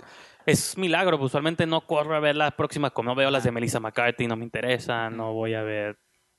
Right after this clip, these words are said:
Speaker 2: Ujú.
Speaker 1: las de Mila Kunis, acá que se espía, y esas, pues, no, son movies que
Speaker 2: Ah,
Speaker 1: tienen
Speaker 2: sí.
Speaker 1: su público, tienen su nicho, las de mamás rebeldes y cosas así,
Speaker 2: Ah, sí,
Speaker 1: pero
Speaker 2: esas son horribles.
Speaker 1: pues yo no, yo ni las veo, pues, ¿no?
Speaker 2: No, pues, no, no
Speaker 1: Navidad
Speaker 2: las
Speaker 1: en la
Speaker 2: veas.
Speaker 1: oficina, y yo
Speaker 2: No las veas. <laughs>
Speaker 1: la comedia no es mi cosa,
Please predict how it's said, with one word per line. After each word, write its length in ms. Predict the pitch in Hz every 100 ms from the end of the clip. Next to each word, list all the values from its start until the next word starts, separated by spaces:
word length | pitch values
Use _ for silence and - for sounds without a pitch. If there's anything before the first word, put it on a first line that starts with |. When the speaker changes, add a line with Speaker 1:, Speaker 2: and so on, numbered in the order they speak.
| _ _
Speaker 2:
Ujú. 100 | 120 120
Speaker 1:
las 160 | 110
de 100 | 113
Mila 240 | 113 117 127
Kunis, 560 | - 127 123 120 113
acá 240 | 110 - 101
que 140 | -
se 100 | 113
espía, 420 | - - 117 120
y 40 | 120
esas, 200 | 127 143
pues, 240 | 156 151
no, 300 | 208 330 370
son 220 | 302 302
movies 340 | 262 240 240 -
que 180 | 143 - - - - -
Speaker 2:
Ah, 120 | 147
Speaker 1:
tienen 240 | 135 170 226
Speaker 2:
sí. 40 |
Speaker 1:
su 140 | 196 -
público, 400 | 160 196 190 165
tienen 260 | 165 180
su 140 | 175 135
nicho, 400 | 135 139 151 131
las 200 | 117 113
de 100 | 117
mamás 340 | 113 117 117
rebeldes 580 | 143 127 120 123 120 -
y 60 |
cosas 220 | - 143 143
así, 60 | 175
Speaker 2:
Ah, 20 |
sí, 60 | 135
Speaker 1:
pero 80 | 131
Speaker 2:
esas 160 | 131 156
son 140 | 143
horribles. 520 | 120 120 110 - - _ _ _
Speaker 1:
pues 140 | 127
yo 80 | 131
no, 160 | 208 156
yo 140 | 139
ni 80 | 170
las 160 | 123
veo, 240 | 139 202 139
pues, 160 | 120
¿no? 100 | 123
Speaker 2:
No, 100 | 147 131
pues, 120 | 117
no, 60 |
no 60 | 135
Speaker 1:
Navidad 240 | 143 160
Speaker 2:
las 80 | 170
Speaker 1:
en 60 | 170
la 60 |
Speaker 2:
veas. 120 | 214 156
Speaker 1:
oficina, 540 | 135 151 151 151 143
y 60 | 151
yo 80 | 185
Speaker 2:
No 140 | 123 135
las 140 | 156
veas. 160 | 135 165
<laughs> 560 | - - 240 - 208
Speaker 1:
la 140 | 151 -
comedia 500 | 147 160 180 196 190
no 240 | 185 185
es 160 | 185 175
mi 120 | 180
cosa, 420 | - 170 214 240